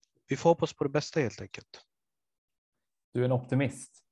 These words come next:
Speaker 1: Jag är en extrem optimist.
Speaker 2: Ja, och där är vi olika. Vi, vi kan, vi går vidare där.
Speaker 1: <laughs>
Speaker 2: Carl Bosson, eh, har två frågor. Vi kan väl börja med den första. Värvar vi något i januari?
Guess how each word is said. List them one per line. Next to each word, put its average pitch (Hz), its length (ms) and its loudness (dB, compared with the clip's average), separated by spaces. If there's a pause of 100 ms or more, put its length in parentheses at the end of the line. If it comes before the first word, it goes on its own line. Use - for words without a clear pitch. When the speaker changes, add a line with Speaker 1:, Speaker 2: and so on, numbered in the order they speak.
(720)
Speaker 1:
Jag 107 100 0
är 107 40 2
en 107 100 -2
extrem 113 520 -2
optimist. - 720 -14 (880)
Speaker 2:
Ja, - 240 -6
och 113 80 -6
där 110 160 6
är 110 80 6
vi 110 80 4
olika. 101 480 -2 (180)
Vi, 135 300 4
vi 131 140 2
kan, 127 200 -2
vi 139 80 2
går 139 120 6
vidare 127 320 8
där. 98 160 2 (800)
Speaker 1:
<laughs> - 800 -20
Speaker 2:
Carl 143 460 10
Bosson, 139 640 4 (280)
eh, 104 400 -8
har 113 140 0
två 185 180 2
frågor. 110 320 6
Vi - 180 0
kan - 140 0
väl 123 100 4
börja 123 240 4
med 123 140 2
den 120 100 -2
första. 135 420 -2 (520)
Värvar 117 420 4
vi 135 100 2
något 120 300 2
i - 20 2
januari? 127 460 4